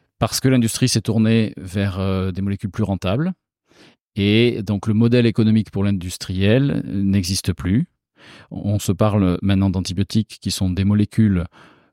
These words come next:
qu'on va prescrire, euh, moins longtemps, qui sont très souvent réglementées, où on sent bien qu'on va les épargner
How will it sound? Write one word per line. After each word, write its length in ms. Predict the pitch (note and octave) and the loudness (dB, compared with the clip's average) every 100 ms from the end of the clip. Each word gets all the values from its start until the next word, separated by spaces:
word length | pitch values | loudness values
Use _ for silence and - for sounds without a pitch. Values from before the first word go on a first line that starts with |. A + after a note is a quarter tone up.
| - | -6
qu'on 100 | F#2+ | -4
va 120 | F#2+ | -2
prescrire, 580 | - G2+ - G#2 G#2 F#2+ | -2 -4 -2 0 0 0
euh, 380 | F#2+ F#2 F#2 | 0 0 0
moins 180 | F2+ F2 | 0 2
longtemps, 460 | A#2 - D3+ E3 G3+ _ _ _ _ - | 2 2 0 0 -4 _ _ _ _ -8
qui 120 | G2 | -6
sont 300 | - G2+ F#2+ - | -2 -2 -2 -2
très 160 | - | -2
souvent 300 | G#2 A2 G#2 | 0 0 0
réglementées, 640 | F#2+ G2+ G#2 G#2 - C3 D#3 | 0 0 0 0 2 2 2
où 100 | A#2 | 0
on 120 | F#2 | -2
sent 180 | - F#2+ | -2 0
bien 240 | F#2+ G#2+ | 2 2
qu'on 160 | G#2 F2+ | 0 -2
va 80 | F2 | -2
les 160 | F2 | -2
épargner 540 | G#2+ G#2 G#2+ A2 A2+ | 0 0 2 2 0